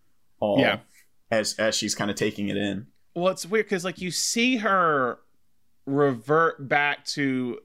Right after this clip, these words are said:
Speaker 2: a younger self in that scene at the beginning. 'Cause you have this moment when, when Beatty walks up and sees her, and she, like, runs towards him. Like, she's so excited to see him,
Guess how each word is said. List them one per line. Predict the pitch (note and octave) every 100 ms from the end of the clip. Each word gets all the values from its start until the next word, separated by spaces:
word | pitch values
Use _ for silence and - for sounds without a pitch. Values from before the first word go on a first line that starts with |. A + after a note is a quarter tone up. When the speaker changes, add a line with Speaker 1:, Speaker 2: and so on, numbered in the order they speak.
| -
Speaker 2:
a | B2+
younger | B2 B2+ C3 A#2+ B2
self | A#2+ - B2+ A#2 - -
in | B2+ B2+
that | A#2+ -
scene | - C3+ B2 A#2+
at | A2+ B2 -
the |
beginning. | G#2 A2 A2+ F#2 D#2 D2 - _ _ _ -
'Cause | D3 C3+
you | C#3
have | D#3 F3+ F3
this | E3+ D#3
moment | D3+ D3+ D3 G#2+
when, | C3 B2 -
when | B2 B2
Beatty | C#3 C#3 C#3+ C#3
walks | C3 B2+ B2+ -
up | B2+ B2
and | A2+
sees | - C3 C3 B2+
her, | B2 A2 G#2+ - - _ C3
and | C#3
she, | - - D#3
like, | D3 C3 -
runs | C3 C3 C#3+ C3+ B2 -
towards | B2+ B2+ A#2 -
him. | F2 A#1 - _ _ _ _ _ _ _ -
Like, | C#3 C#3 C#3
she's | - C#3 B2+
so | - D#3 D3
excited | A#2+ - C3+ B2
to | A#2
see | - D3 D3
him, | A#2+ A#2